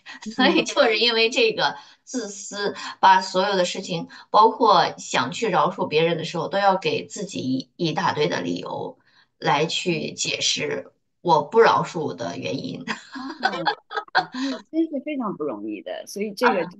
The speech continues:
Speaker 1: 是，
Speaker 2: 嗯。
Speaker 1: 然后我们可以探讨为什么不容-，这么不容易。
Speaker 2: <laughs> 对，对，对，嗯。
Speaker 1: 我们现在就是，嗯，就要看看，呃，神是怎么样，就是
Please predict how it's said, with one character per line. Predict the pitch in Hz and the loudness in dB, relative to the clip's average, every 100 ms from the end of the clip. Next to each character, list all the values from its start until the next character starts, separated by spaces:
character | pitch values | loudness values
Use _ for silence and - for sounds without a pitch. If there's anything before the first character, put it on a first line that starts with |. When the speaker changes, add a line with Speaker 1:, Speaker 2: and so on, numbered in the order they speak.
| - | -20
Speaker 1:
是， | - 185 | -20 -18
Speaker 2:
嗯。 | 165 _ _ _ - | -18 _ _ _ -10
Speaker 1:
然 | 196 | -2
后 | 208 180 | 2 2
我 | |
们 | 147 349 | 0 -4
可 | 185 | -4
以 | 139 | -8
探 | - 190 175 | -6 -6 -6
讨 | 170 | -8
为 | - 320 453 | -2 2 2
什 | 392 | 2
么 | - 208 | -2 -2
不 | 247 | -2
容-， | 233 - - | -4 -6 -10
这 | - | -4
么 | 302 311 - | -4 -4 -10
不 | 208 | -8
容 | 175 | -6
易。 | 202 196 - - | -8 -12 -16 -18
Speaker 2:
<laughs> | _ _ - | _ _ 0
对， | 302 - 254 - | 2 2 0 2
对， | 233 240 254 | 0 -2 -8
对， | 202 294 _ - | -10 -10 _ -4
嗯。 | 254 247 - _ | 0 0 -4 _
Speaker 1:
我 | 294 254 | 0 2
们 | 226 | 2
现 | 254 311 | 0 2
在 | 269 | 2
就 | 262 277 | 2 0
是， | - 233 220 202 - | 0 2 4 4 4
嗯， | 196 185 180 170 - _ _ _ | 4 4 0 -6 -12 _ _ _
就 | - | 0
要 | 240 | 0
看 | 226 254 | 0 -4
看， | 220 185 | -2 -2
呃， | - _ - 160 143 87 - _ _ - | -2 _ -8 -8 -6 -12 -20 _ _ -8
神 | - 208 180 233 | -2 0 0 -2
是 | - 262 226 175 135 - _ _ _ _ _ _ _ _ _ _ _ _ | -2 0 2 2 0 -6 _ _ _ _ _ _ _ _ _ _ _ _
怎 | - 143 | -4 -2
么 | 131 | 0
样， | 180 170 156 123 | 0 0 -2 -6
就 | 135 160 | -8 -8
是 | 151 147 | -10 -14